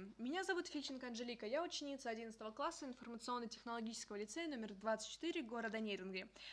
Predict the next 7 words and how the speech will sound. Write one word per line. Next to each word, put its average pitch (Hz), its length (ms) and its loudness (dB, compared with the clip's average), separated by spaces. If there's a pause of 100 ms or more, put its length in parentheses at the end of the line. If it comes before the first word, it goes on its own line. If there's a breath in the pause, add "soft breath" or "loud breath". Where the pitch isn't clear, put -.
(100)
Представляю 339 480 8
вам 320 220 8
свою 226 360 4
исследовательскую 233 600 0
работу 226 340 2
на 226 120 2
тему 185 360 0